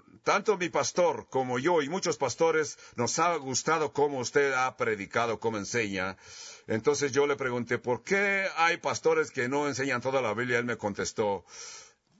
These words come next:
en su estilo que él hablaba, dice, "Porque son holgazanes, son flojos". Entonces yo le dije, "Usted está correcto. Muchos pastores son flojos".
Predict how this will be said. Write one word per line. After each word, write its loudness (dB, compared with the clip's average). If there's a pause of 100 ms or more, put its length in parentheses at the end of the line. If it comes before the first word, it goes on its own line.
(160)
en 0
su -2
estilo 0
que -2
él 0
hablaba, 0
dice, -10 (500)
"Porque 0
son -2 (160)
holgazanes, 0 (220)
son 0 (300)
flojos". 0 (240)
Entonces -2
yo 0
le -2
dije, -2
"Usted -2
está -4
correcto. -4 (460)
Muchos -2
pastores -2
son -2
flojos". -4